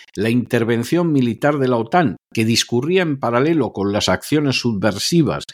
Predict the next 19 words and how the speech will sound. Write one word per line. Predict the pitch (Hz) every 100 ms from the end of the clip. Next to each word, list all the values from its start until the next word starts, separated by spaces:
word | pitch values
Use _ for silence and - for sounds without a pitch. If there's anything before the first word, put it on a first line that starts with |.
| - - -
de | 110 160
las | 107 117
organizaciones | 92 104 98 107 95 147 123 -
de | 95 -
George | 147 135 -
Soros, | - 143 160 170 - - - - -
llegó | 117 139 214
a |
su | - 139
punto | 208 220 175 151
máximo | 180 - 180 180 175 -
con | - 110
el | 107
desencadenamiento | 104 107 123 117 110 110 107 110 135 175 160 131
de | 120
la | 98
Operación | 95 143 131 123 104 82
Fuerza | - 147 127 - 90
Aliada, | 147 135 110 135 143 185